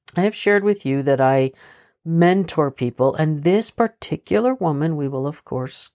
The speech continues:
call Jane, came to me as pretty much a clean slate. No knowledge of the Holy Spirit, of the spirit realm, really, how that works.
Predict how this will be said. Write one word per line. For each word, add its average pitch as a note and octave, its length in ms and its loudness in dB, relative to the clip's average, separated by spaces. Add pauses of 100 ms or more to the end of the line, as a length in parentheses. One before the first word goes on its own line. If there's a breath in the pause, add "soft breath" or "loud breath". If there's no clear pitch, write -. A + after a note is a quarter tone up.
call C#3 500 -2
Jane, C3 440 -2 (720 loud breath)
came A#3 300 0
to F4+ 180 0
me F3 240 2
as F#3 160 0
pretty B3+ 220 -2
much F3 240 0
a E3+ 40 0
clean E3 440 -2
slate. F3 600 -8
No D#3+ 380 2
knowledge F#3 440 4
of E3+ 100 2
the E3+ 60 2
Holy E3 180 0
Spirit, C3+ 480 0 (160)
of C#3+ 160 -6
the C3+ 240 0
spirit F3+ 300 0
realm, C3 500 2
really, C3 300 0
how C3+ 160 2
that C#3 220 0
works. B2+ 460 -2